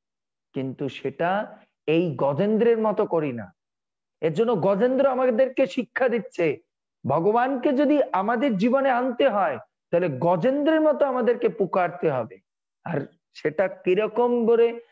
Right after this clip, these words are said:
আমাদের জীবনে ভালো করে হরিনাম হবে? যখন আমার মায়া আমার গলা টিপে ধরবে, বা এরকম দাঁত বসিয়ে দিয়ে টেনে আমাকে অথই জগ-,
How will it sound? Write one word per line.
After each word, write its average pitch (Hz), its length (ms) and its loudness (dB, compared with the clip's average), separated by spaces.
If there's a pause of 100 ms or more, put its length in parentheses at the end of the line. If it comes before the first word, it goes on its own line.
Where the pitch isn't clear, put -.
(140)
আমাদের 185 420 0
জীবনে 196 380 0
ভালো 180 280 0
করে 202 220 2
হরিনাম 196 440 0
হবে? 233 340 0 (260)
যখন 151 300 -2
আমার 151 300 0
মায়া 135 840 -2 (320)
আমার 143 560 -4
গলা 139 400 0
টিপে 143 400 -4
ধরবে, 110 440 -6 (340)
বা 139 320 -2
এরকম 147 540 -2 (320)
দাঁত 170 540 -2
বসিয়ে 180 500 0
দিয়ে 170 440 0 (360)
টেনে 247 680 0
আমাকে 131 440 -4 (1160)
অথই 143 520 0
জগ-, 131 500 -2